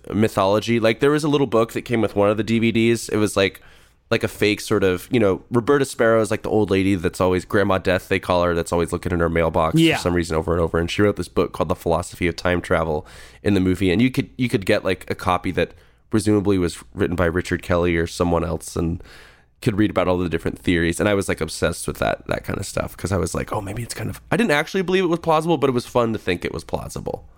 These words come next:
Speaker 2: Yeah, but, you know, I feel like this movie's a little bit like Twin Peaks in a way.
Speaker 1: Mm-hmm.
Speaker 2: You know, it's not unlike it, but I feel like Twin
Speaker 1: Yeah.
Speaker 2: Peaks, they,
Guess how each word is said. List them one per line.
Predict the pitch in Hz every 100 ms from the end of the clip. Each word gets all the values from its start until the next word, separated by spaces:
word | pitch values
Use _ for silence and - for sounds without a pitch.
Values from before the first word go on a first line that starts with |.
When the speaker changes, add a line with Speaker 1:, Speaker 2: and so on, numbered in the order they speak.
| -
Speaker 2:
Yeah, | 214 240 247 202 -
but, | 254
you | 277 294
know, | 320 285 -
I | 220 302
feel | - 330 294
like | 262 233 214 - _ _ _ _ _ _
this | 233 285
movie's | 370 381 277
a | 214
little | 214 285
bit | 220 170
like | 165 143 -
Twin | 160 139
Peaks | 127 123 113 -
in | 110
a |
way. | 101 92 90
Speaker 1:
Mm-hmm. | 165 170 185 - - _ _ _ _
Speaker 2:
You | 220 208
know, | 196 185
it's | 180
not | 220 226 -
unlike | 190 180 143 131 135
it, | 120 - - - -
but | 240
I |
feel | 226 285 302
like | 285 208 85
Twin | - 240
Speaker 1:
Yeah. | 202
Speaker 2:
Peaks, | 226 - - -
they, | 156 208